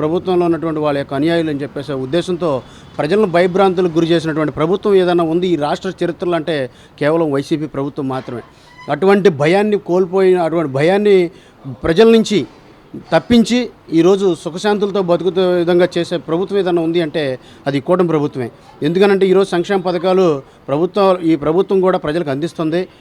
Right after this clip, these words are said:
వారు ఏదైతే టార్గెట్ పెట్టారో సూపర్ సిక్స్ పథకాలతో, ఆ పథకాలతో ముందరకు వెళ్ళడానికి వాళ్ళు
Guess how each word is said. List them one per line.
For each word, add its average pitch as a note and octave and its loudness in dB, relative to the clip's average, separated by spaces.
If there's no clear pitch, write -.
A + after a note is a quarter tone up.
వారు E3 4
ఏదైతే G#3 0
టార్గెట్ F3 0
పెట్టారో F3+ -2
సూపర్ F3 -2
సిక్స్ - -10
పథకాలతో, D#3+ -2
ఆ C#3+ -4
పథకాలతో E3+ -2
ముందరకు D#3+ -4
వెళ్ళడానికి D#3 -4
వాళ్ళు C3+ -4